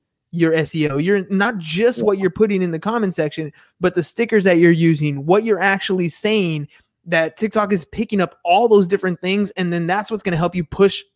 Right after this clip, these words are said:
Speaker 1: to, uh, to the audience that you wanna get pushed to.
Speaker 2: Exactly. Yeah. Yeah,
Speaker 1: How
Speaker 2: TikTok's algorithm is scary good.
Speaker 1: Dude, that's, that's dope though. How, how important is it to get, uh, likes and comments though? Like, I mean, it, there's
Speaker 2: <laughs>
Speaker 1: one thing to get a lot of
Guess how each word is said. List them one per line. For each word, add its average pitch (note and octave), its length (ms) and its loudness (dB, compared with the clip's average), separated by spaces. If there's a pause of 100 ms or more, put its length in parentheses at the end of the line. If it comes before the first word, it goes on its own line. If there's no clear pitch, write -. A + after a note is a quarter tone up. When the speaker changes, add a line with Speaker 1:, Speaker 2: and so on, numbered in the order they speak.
Speaker 1:
to, E3+ 580 4
uh, D#3 300 2
to F#3 120 -4
the E3+ 100 2
audience E3+ 300 -2
that E3 80 -6
you D#3 100 -4
wanna D#3+ 120 -4
get D3 180 -4
pushed - 260 -6
to. B2 120 -16 (420)
Speaker 2:
Exactly. A2+ 1080 -2
Yeah. A#2 320 0 (420)
Yeah, C3 200 2
Speaker 1:
How G#3+ 120 0
Speaker 2:
TikTok's - 380 0
algorithm F3 460 4
is C3 100 -8
scary D3+ 320 2
good. C3 300 0 (600)
Speaker 1:
Dude, A3+ 160 0
that's, B3 240 -2
that's A#3+ 300 -8
dope G3+ 320 -4
though. - 320 -14
How, A#3+ 240 -4
how B3 200 0
important A#3 360 0
is A3 160 -4
it A3 140 -6
to G#3+ 60 -4
get, F#3 320 -2
uh, E3+ 320 2
likes E3+ 300 0
and E3+ 100 -4
comments F3+ 440 -6
though? C#3+ 180 -6
Like, D#3+ 300 -2
I F3+ 80 0
mean, F3 200 -2
it, E3+ 220 -6
there's F#3+ 180 4
Speaker 2:
<laughs> - 0 -
Speaker 1:
one B3+ 240 0
thing C4 140 -2
to A3 140 -2
get G3+ 160 2
a F#3+ 40 0
lot F3 260 2
of D#3+ 220 2